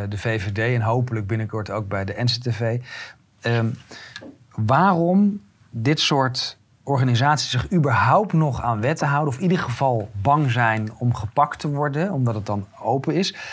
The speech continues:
gaat natuurlijk omdat het grootste gedeelte van de medewerkers van de N C T V of de F B I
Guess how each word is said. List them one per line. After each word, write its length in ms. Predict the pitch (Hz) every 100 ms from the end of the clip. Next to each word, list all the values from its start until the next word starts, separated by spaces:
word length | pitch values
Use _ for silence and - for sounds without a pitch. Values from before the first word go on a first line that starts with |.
| - -
gaat 300 | - 180 208
natuurlijk 380 | 170 160 147 143
omdat 200 | 143 127
het 120 | 117
grootste 500 | - 131 208 226 -
gedeelte 640 | 151 123 139 117 107 85 - _
van 220 | - 139
de 60 | 117
medewerkers 680 | 131 151 131 113 107 - -
van 120 | 110
de 60 | 107 107
N 20 |
C 40 |
T 140 | 107 -
V 180 | 98 104
of 140 | 107 107
de 100 | 123
F 60 |
B 40 | 104
I 300 | 110 98